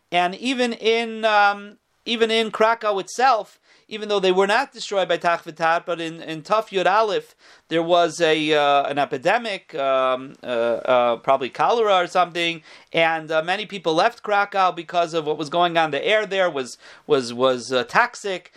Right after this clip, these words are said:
and they left, so the yeshiva in Krakow was also shvach, and therefore he worked very hard to build up, and to be mechazik the Bachrim. Bachrim should come, and they should learn, and they should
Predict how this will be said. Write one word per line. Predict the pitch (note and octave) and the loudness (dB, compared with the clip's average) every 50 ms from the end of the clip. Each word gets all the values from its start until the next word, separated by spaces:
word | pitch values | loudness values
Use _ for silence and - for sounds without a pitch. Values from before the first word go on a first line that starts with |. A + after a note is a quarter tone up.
| _ _ - | _ _ -14
and | - C#3+ | -6 -2
they | C#3 D3 | 2 2
left, | E3 G3+ A#3 A3+ A3 - - _ | 4 4 4 2 0 -4 -8 _
so | - - - D#3+ | -18 -12 -10 -10
the | D3 C3+ | -10 -8
yeshiva | C3 - - F#3+ D#3+ D3 | -10 -10 -10 -8 -8 -8
in | C3 | -10
Krakow | - - G3 G#3+ A#3 A3+ - F3 | -6 -2 0 0 0 -2 -4 -6
was | E3 D#3 | -4 -2
also | G3 A#3+ C4 - A3 G#3 | 0 0 -2 0 -2 -6
shvach, | F#3+ - F#3 F#3+ F#3+ F#3 F3+ E3+ - - _ _ - - _ | -4 -2 0 2 2 2 0 -2 -6 -12 _ _ -20 -20 _
and | - E3 F3+ | -10 -6 -2
therefore | G3+ C#4+ D#4 - - A#3 A#3+ A#3 A3+ A3 | 0 0 0 0 0 0 2 2 4 4
he | G#3+ G#3+ G#3+ G#3 G#3 | 0 0 -4 -8 -8
worked | F#3+ F#3+ D4 D4+ C4 - | -6 -6 -6 -6 -6 -4
very | - A#3 A#3+ A#3 A#3 G#3+ | 0 2 2 4 4 2
hard | G#3+ A3 G#3+ - | 2 0 0 -4
to | - | -8
build | E3+ F3+ G3+ G3 F#3+ | -6 -4 -4 0 2
up, | G#3+ A#3 A#3+ A#3+ A#3 - _ _ _ _ _ _ _ - | 2 4 2 2 0 -6 _ _ _ _ _ _ _ -2
and | F3+ F3+ F3 F3 F3 F3+ E3 - | 0 2 2 0 -2 -6 -10 -18
to | - E3 | -14 -8
be | E3 D#3+ | -8 -6
mechazik | D3+ C#3+ - - B3 C#4+ C4+ A3 A#3+ A#3 A#3+ | -6 -4 0 0 0 0 0 -2 -6 -8 -2
the | - A3 | -2 0
Bachrim. | F#3+ A3+ A3 A3 - G#3 G#3 G3+ G3 F#3+ F3+ - _ - _ - | 2 2 0 0 -2 -4 -4 -2 -2 -4 -6 -8 _ -18 _ 0
Bachrim | F#3 G3+ A3 - G3+ F#3+ E3 | 2 2 2 0 -4 -12 -10
should | - E3+ D#3 | -12 -12 -8
come, | - G#3 A#3 A#3+ A3+ A3 G3+ G3 | -2 0 2 2 2 0 -2 -6
and | - E3 D#3+ | -12 -6 -6
they | D3+ | -4
should | C#3 - D3+ D#3 | -4 -2 -4 -4
learn, | G3 C4+ D4 C#4 C4 B3 A3+ F#3+ | 0 2 2 2 2 -2 -4 -6
and | E3+ D#3+ | -6 -6
they | D3 | -6
should | C#3+ - - C#3+ C#3 C3 | -6 -2 -2 -2 -2 -2